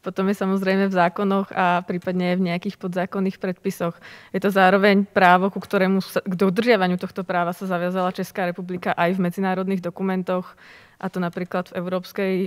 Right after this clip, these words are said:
úmluve o ochraně lidských práv. A pokud by Česká republika jako štát zasahovala alebo zár-, do tohto práva, alebo zároveň, pokud by ho dostatečně nechránila, tak může být až žalovaná před Evropským soudem pro lidské práva.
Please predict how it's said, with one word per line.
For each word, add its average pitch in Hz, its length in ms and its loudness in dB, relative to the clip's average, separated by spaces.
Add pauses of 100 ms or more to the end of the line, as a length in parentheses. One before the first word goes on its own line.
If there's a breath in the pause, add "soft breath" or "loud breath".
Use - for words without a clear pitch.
(120)
úmluve 185 640 2
o 190 120 -4
ochraně 190 360 -2
lidských 180 360 -8
práv. 180 460 -2 (440 loud breath)
A 180 360 2 (340)
pokud 196 280 -4
by 190 80 -4
Česká 190 300 -6
republika 196 500 -2
jako - 180 -4
štát 208 540 2
zasahovala 175 800 -2 (400 loud breath)
alebo 180 280 -2
zár-, 180 300 0 (120)
do 180 340 -2
tohto - 240 -12
práva, 180 400 0
alebo 180 220 0
zároveň, 180 340 0
pokud 185 280 -6
by 190 80 -2
ho 190 80 -2
dostatečně 190 540 -6
nechránila, 185 600 -2 (280 loud breath)
tak 196 140 -4
může 185 260 -2
být 185 140 -4
až 185 100 -2
žalovaná 185 420 0
před 185 220 -8
Evropským 175 480 -6
soudem 170 300 -8
pro 175 140 -8
lidské 160 240 -10
práva. 180 400 -8